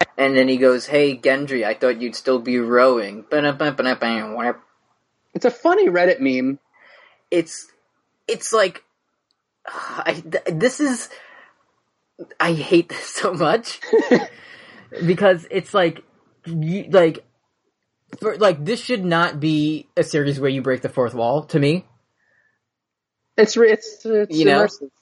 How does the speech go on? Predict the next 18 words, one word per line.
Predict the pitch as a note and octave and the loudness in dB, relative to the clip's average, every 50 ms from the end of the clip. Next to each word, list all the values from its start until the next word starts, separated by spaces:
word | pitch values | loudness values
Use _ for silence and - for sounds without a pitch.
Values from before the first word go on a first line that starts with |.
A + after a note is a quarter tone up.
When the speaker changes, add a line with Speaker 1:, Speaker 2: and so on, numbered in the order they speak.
| _ _ _ _ _ _ - | _ _ _ _ _ _ -4
Speaker 1:
It, | E3 D#3 - - E3 C#3+ | -4 -4 -4 -6 -2 2
like, | D#3 D3 C3+ B2+ A2+ - - _ _ _ _ - | 4 4 4 2 0 -8 -18 _ _ _ _ -2
like, | - D#3+ C#3 D#3 | -2 0 0 0
it's | D3 - - - | -4 -6 -8 -6
good | B2 D3 D#3 E3+ D#3+ | -2 0 0 0 0
sometimes, | G3+ G3 E3+ D3+ D3 A#2+ B2 A#2+ | -2 -6 -4 -6 -8 -8 -8 -8
but | C3+ B2+ - | -8 -6 -6
for | D3+ C3+ | -4 -2
this | C3+ D3+ D3+ D3 - - - _ | -2 -2 -4 -4 -8 -18 -20 _
series, | - - D#3+ C#3+ C#3 C3+ C3+ D3 | -6 -2 0 0 0 -2 -4 -4
no. | C#3 B2+ B2 C3+ D#3+ F3+ - _ _ _ - - - - | -4 -2 0 0 -2 -2 -6 _ _ _ -20 -14 -6 -4
And | D#3+ D#3 | -2 0
also, | C#3 C#3 D3+ D#3 - F#3 E3 D#3+ D#3 D#3+ D3 - - _ _ _ _ _ _ - | 2 2 2 2 2 2 2 2 0 0 -2 -6 -10 _ _ _ _ _ _ -12
like, | - D3+ D3+ C#3+ C3+ C3+ - _ | -4 -2 0 0 0 -2 -4 _
it's | - E3 D#3 D#3+ - - | -2 -2 -2 -4 -8 -6
the | D3 D3+ C#3 | -4 -2 -2
laziest | C3 B2+ C3 B2+ C3 C3 C3 D3 D#3 D#3+ - - - | -2 -2 -2 -2 -4 -4 -4 -4 -4 -4 -6 -6 -4
kind. | - E3+ E3+ F3 F#3+ G3 G#3 G#3 | -2 0 0 0 -2 -4 -6 -8